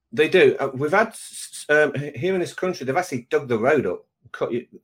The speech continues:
cut 'em off at the street, believe it or not. They've actually gone that far. Um, I think it's only happened once. But, um, yeah, normally they cut you off at the box. But,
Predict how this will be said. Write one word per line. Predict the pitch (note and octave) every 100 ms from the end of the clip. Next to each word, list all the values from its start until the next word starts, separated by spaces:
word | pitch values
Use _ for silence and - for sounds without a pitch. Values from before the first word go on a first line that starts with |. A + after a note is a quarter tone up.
| A#2
cut | - B2+
'em |
off | C3+ -
at |
the | -
street, | - - C3 D3 -
believe | G#2+ F#2+
it | F#2+
or | F#2+
not. | F2+
They've | A2+
actually | - A#2
gone | A2+ G#2
that | G2+ -
far. | B2 A2+ - _ _ _ _ _ _ _
Um, | A2+ A2+ G#2+
I |
think | A#2 F3+
it's | D3
only | D3
happened | D3 B2+ B2
once. | B2 G2+ - - -
But, | D3 - -
um, | C3+ B2
yeah, | D#3 C#3
normally | E3+ F#3 E3
they | C#3+
cut | -
you | C#3 C#3
off | C#3
at | A2+
the |
box. | G#2+ B2 G2+ - - _ _
But, | - E3 G#2 - - -